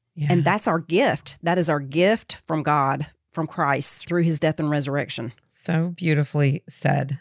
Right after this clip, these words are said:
Speaker 1: I absolutely love that. We're gonna get back in a moment to how people can have you come and maybe do a retreat based on this book, or how they can work together in groups.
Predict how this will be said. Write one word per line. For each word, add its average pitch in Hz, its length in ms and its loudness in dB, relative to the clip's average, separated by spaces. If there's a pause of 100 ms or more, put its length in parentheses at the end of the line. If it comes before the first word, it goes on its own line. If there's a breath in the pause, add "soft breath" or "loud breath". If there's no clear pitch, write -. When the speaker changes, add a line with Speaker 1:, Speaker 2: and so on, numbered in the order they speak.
(120)
Speaker 1:
I 143 180 0 (260)
absolutely 170 600 2
love 131 260 2
that. - 320 -2
We're 196 160 0
gonna 254 200 0
get 277 180 -2
back 196 200 0
in 180 80 -2
a 170 40 -2
moment 165 300 0
to 165 200 2
how 175 160 0
people 165 280 0
can 147 180 0
have 143 240 2
you 139 100 0
come 147 240 0
and 135 80 0
maybe 135 240 2
do - 160 -6
a - 80 -6
retreat - 400 -2
based 214 320 0
on 196 120 0
this 185 180 0
book, 170 340 0
or 120 100 0
how 135 160 0
they 139 140 0
can 131 280 -6
work 147 200 -4
together 143 320 -2
in 135 80 -2
groups. 180 380 -4